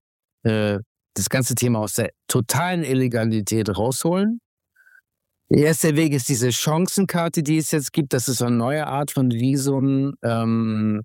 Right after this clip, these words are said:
das aber kaum jemand nutzt. Da kann man dann in Deutschland einen Job suchen.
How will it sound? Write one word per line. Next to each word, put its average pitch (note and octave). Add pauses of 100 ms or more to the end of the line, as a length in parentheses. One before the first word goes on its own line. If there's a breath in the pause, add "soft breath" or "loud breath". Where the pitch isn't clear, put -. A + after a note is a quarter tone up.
(120)
das A2
aber A2+
kaum C3+
jemand A#2
nutzt. D3+
Da A#2+
kann C3
man C3
dann A#2+
in A2+
Deutschland A#2
einen G2+
Job A#2
suchen. E3